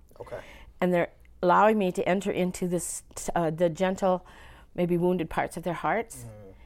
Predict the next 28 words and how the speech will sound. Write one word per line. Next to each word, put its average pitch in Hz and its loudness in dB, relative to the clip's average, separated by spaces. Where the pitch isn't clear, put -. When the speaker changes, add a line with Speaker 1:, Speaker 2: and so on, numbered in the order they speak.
Speaker 2:
and 180 2
their 175 4
lives, 170 2
and 170 0
they 165 2
trust 175 -4
me 190 0
with 175 -2
their 160 -2
thoughts. - -2
And 185 0
so 190 8
it 202 6
is, 202 4
it 185 4
is 180 4
a 190 4
huge 208 2
gift 175 0
and 165 -4
a 160 -2
great 185 0
honor 160 -4
that 170 2
I, 175 0
that 165 -2
I 160 0
cherish, 160 -2